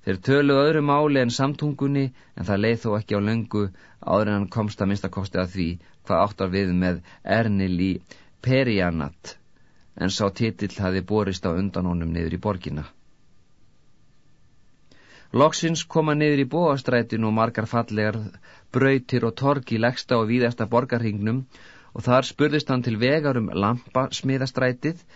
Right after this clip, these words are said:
sem reyndist vera breiðbraut inn af stóra borgarhliðinu.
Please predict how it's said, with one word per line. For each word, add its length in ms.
sem 100
reyndist 380
vera 160
breiðbraut 760
inn 160
af 80
stóra 400
borgarhliðinu. 800